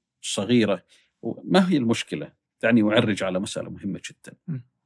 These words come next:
Speaker 1: وهذه لازم ن-، ننتهي منها. هي مشكلة مصادر تاريخ المنطقة. نحن، نحن يعني الباحث يجد نفسه في، في مأزق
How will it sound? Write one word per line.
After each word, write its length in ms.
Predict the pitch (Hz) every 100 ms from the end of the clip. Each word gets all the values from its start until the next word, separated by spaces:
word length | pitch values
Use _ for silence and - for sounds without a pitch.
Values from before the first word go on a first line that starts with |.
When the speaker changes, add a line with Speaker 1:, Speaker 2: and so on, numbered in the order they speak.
| _ _ _ _ - _
Speaker 1:
وهذه 220 | 120 120
لازم 340 | 120 117 98 92
ن-، 100 | 85
ننتهي 380 | - 98 98 90
منها. 360 | 82 76 - - _ - - _ _ _ _ _ _ _ _ -
هي 100 | 147
مشكلة 280 | 165 - 110
مصادر 340 | 104 113 92
تاريخ 380 | 87 90 85 -
المنطقة. 300 | - - - _ _ _ _ _ _ _ _ _ _ _ _ _ -
نحن، 340 | 123 117 92 -
نحن 320 | 107 107 90 - _ _ _ _ _ _ _ _ _ _ -
يعني 340 | 90 90 90
الباحث 540 | 87 123 123 - -
يجد 280 | 101 98 82
نفسه 260 | 101 - 90
في، 1000 | - - 82 78 78 - 85 85 - -
في 180 | -
مأزق 480 | 101 113 - - -